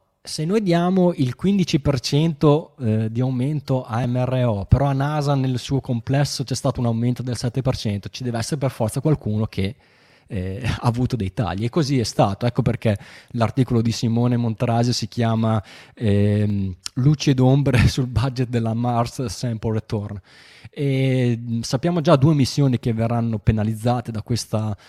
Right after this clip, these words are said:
eh, sbilanciamento di fondi verso il Mars Sample Return. La prima delle due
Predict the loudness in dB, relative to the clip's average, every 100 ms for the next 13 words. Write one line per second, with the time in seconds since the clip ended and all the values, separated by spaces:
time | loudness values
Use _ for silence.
0 | -20 _ -8 -6 -6 -8 -6 -6 -6 -2
1 | 0 0 0 -2 -4 -2 -2 -2 -4 -6
2 | -6 -2 -2 -2 -14 _ -8 -2 0 0
3 | 0 -2 -2 0 2 2 2 0 0 2
4 | 0 -2 -2 0 2 2 2 0 0 0
5 | 2 4 4 4